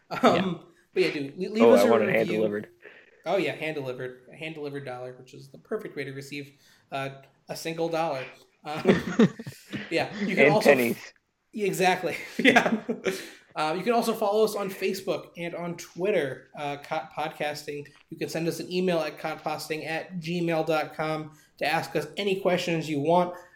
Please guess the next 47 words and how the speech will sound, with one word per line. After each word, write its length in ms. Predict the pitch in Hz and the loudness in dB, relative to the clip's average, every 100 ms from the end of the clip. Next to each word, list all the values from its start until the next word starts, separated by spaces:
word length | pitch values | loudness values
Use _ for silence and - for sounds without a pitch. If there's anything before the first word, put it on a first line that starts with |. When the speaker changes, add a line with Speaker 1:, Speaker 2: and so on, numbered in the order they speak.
| - 160 | -12 -4
Speaker 1:
uh, 420 | 156 147 147 143 - _ | 0 2 2 -2 -6 _
you 100 | - | -4
know, 120 | 151 143 | 0 0
about 360 | 143 147 139 151 | 4 6 6 2
the 80 | |
Oscars 600 | 175 240 220 - 185 160 | 0 2 2 4 6 4
or 160 | 160 143 | 2 2
about 340 | 135 143 139 | 4 4 4
any 300 | 175 165 156 | 0 -2 0
of 240 | 143 139 139 - _ _ | 0 0 -4 -14 _ _
the 60 | 151 | -4
movies. 520 | 147 165 160 165 156 | 2 2 2 2 2
And 100 | 143 | 0
if 120 | 143 156 | 0 0
we 80 | |
get, 340 | 160 170 - 226 | 4 4 2 -2
you 60 | |
know, 140 | 170 165 | 0 2
a 20 | |
good 200 | 175 175 | 0 2
question, 300 | 208 208 147 | 2 2 0
we 80 | 139 | -4
can 100 | 143 | -2
talk 180 | 143 139 | -2 0
about 220 | 135 139 | 0 0
it 60 | 143 | 0
on 140 | 131 | -4
the 60 | 131 | 0
podcast, 560 | 147 160 135 135 - - _ _ _ - | 0 0 -4 -6 -10 -18 _ _ _ -2
uh, 300 | 143 139 135 - - _ | 2 2 0 -8 -20 _
'cause 80 | 156 | -2
that'd 160 | 175 180 | 0 0
be 80 | 139 | -4
fun. 320 | 139 143 160 - _ _ _ - | -4 -4 -6 -12 _ _ _ -2
Um, 540 | 139 143 143 139 - _ _ 208 | 2 2 2 -4 -12 _ _ 6
yeah, 140 | 185 | 8
let, 140 | 214 - - - - | 6 2 -8 -12 6
let's, 500 | 233 269 - - - - - | 8 8 6 -4 -8 -12 0
you 80 | |
know, 140 | 202 214 | 2 4
Ryan, 260 | 190 156 | 2 2
let's, 180 | 170 175 175 | 0 -2 -4
let's 160 | 185 | -2
do 160 | 269 247 | 6 6
a 20 | |
mailbag 480 | 190 185 170 160 143 | 8 6 6 2 2
episode 540 | 135 143 139 127 123 | -4 -6 -6 -8 -10